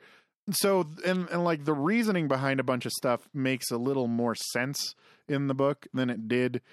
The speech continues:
in the series. And there's, like, a wh-, whole other side plot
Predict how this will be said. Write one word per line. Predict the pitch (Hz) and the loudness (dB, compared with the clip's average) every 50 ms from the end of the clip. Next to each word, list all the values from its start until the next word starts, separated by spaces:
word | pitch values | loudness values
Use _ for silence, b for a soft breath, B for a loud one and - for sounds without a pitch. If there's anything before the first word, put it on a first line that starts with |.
| b b b b | b b b b
in | - 123 117 | -8 -6 -4
the | 113 101 - - - _ _ _ _ - | -4 -6 -6 -12 -20 _ _ _ _ -10
series. | - - - - 139 127 135 139 143 143 143 143 135 127 | -10 -8 -6 -2 -2 0 2 2 2 2 2 0 0 0
And | 123 117 113 123 | 0 0 0 0
there's, | 120 120 117 120 | 0 0 0 0
like, | 123 123 120 - - - - | -2 -2 -4 -6 -10 -10 -8
a | 110 107 110 | -6 -6 -6
wh-, | 110 127 - - - | -8 -10 -10 -10 -10
whole | - 147 151 151 151 160 151 143 131 - | -10 -4 -2 0 2 2 2 2 0 0
other | 117 123 127 123 113 | -2 0 0 0 0
side | - - - - 117 101 101 113 113 123 123 - | -2 -4 -4 -2 -2 0 0 0 -2 -4 -8 -8
plot | - 135 123 123 123 131 127 - - | -4 -2 0 0 0 -2 -4 -8 -14